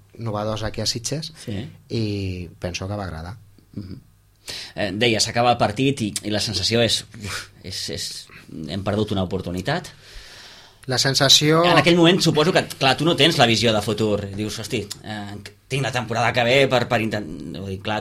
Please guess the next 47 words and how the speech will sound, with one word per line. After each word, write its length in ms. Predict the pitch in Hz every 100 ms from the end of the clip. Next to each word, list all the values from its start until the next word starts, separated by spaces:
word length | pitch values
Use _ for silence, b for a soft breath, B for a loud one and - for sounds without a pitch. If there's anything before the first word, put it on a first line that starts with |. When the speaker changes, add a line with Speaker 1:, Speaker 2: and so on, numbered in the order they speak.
| 98
Speaker 2:
tu 140 | 110 113
estàs 300 | - 107 -
visquent 400 | 104 - 107 110
el 140 | 104
partit, 480 | 101 101 123 139 -
el 140 | 104 101
present 400 | 101 98 113 120
més, 240 | 120 117
més, 480 | 110 104 - - -
més, 240 | 80 - - - - - -
més, 300 | - 95 95 - - -
més 220 | 104 120 -
dur, 140 | 165
no? 120 | 120 143
En 100 | 120
aquest 160 | 120
Speaker 1:
No. 40 | 90
Speaker 2:
cas, 240 | 135 - 147
perquè 240 | - 113 107
parlem 240 | 101 110
d'una 140 | 127 117
derrota. 400 | 98 135 131 92 -
Speaker 1:
No, 160 | 123 120
no, 100 | 104
lo 80 | 101
que 100 | 107
Speaker 2:
I 40 |
Speaker 1:
sí 60 | 110
Speaker 2:
el 40 | 113
vestidor 280 | 110 113 113
suposo 280 | 104 107 107
que 60 | 101
això 400 | 92 69 90 98
afecta, 460 | 92 139 143 151 190
Speaker 1:
Bueno. 100 | 190 B B B B - -
Speaker 2:
no? 160 | 120 160 - -
Speaker 1:
Home, 120 | 117 110
a 80 |
veure, 220 | 104 107 95
lo 120 | 98
que 100 | 101
sí 120 | 113
que 80 | 120
estava 320 | - 117 110
clar 220 | 120 120
és 80 | 120
que 180 | -